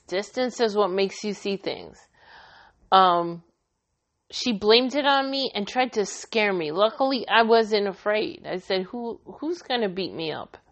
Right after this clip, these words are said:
No one. I'm not afraid." And I didn't stop going out. I don't know if part of it was that she didn't want me to go out. Um,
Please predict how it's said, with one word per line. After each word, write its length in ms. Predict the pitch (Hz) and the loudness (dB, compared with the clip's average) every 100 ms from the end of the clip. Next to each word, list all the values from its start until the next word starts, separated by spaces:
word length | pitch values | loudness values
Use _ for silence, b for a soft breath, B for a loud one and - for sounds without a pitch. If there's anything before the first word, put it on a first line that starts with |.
| - | -2
No 200 | 202 214 | 2 2
one. 320 | 170 - - _ _ _ _ _ | 2 -4 -12 _ _ _ _ _
I'm 280 | - 214 247 | 0 2 4
not 200 | 233 214 | 4 4
afraid." 480 | 190 - 196 165 - B B B | 2 -2 -2 -2 -10 B B B
And 80 | 190 | 0
I 100 | 180 | 2
didn't 300 | 185 269 311 | 2 0 -2
stop 440 | - - 202 - | 2 4 4 2
going 340 | 226 214 220 220 | 0 0 2 2
out. 220 | 180 147 | 0 2
I 140 | 214 220 | 4 4
don't 260 | 247 208 | 4 2
know 140 | 226 226 | 4 4
if 160 | - | 2
part 240 | - 214 202 | 4 4 6
of 100 | 196 | 0
it 140 | 139 | 0
was 220 | 160 185 | 0 0
that 120 | 185 | -2
she 140 | 170 202 | -6 -6
didn't 300 | 180 196 180 | -4 -2 0
want 200 | 165 131 | -2 -2
me 120 | 190 | -2
to 100 | 175 | -2
go 260 | 170 165 156 | -2 0 2
out. 400 | 170 214 262 - _ b b b b b _ - | 4 2 2 -8 _ b b b b b _ 2
Um, 640 | 185 175 165 151 151 | 4 4 2 -2 -6